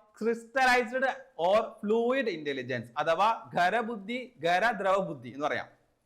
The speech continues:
എന്താണ്? ക്രിസ്റ്റലൈസ്ഡ് ഫ്ലൂയിഡ് ഇന്റലിജൻസ്. റൈമൻ കാറ്റിൽ. അന്ന് ഓർത്ത് വെക്കാം ട്ടാ. റൈമൻ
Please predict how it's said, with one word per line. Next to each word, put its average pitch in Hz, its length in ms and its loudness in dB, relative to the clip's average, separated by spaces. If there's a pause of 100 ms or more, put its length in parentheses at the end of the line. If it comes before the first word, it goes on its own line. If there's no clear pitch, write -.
(580)
എന്താണ്? 185 300 0 (600)
ക്രിസ്റ്റലൈസ്ഡ് 170 1000 -4 (320)
ഫ്ലൂയിഡ് 160 320 -2
ഇന്റലിജൻസ്. 123 640 -6 (2500)
റൈമൻ 220 560 2
കാറ്റിൽ. 156 420 -2 (1400)
അന്ന് 135 120 2
ഓർത്ത് 120 160 4
വെക്കാം 110 180 0
ട്ടാ. 127 320 0
റൈമൻ 127 500 -2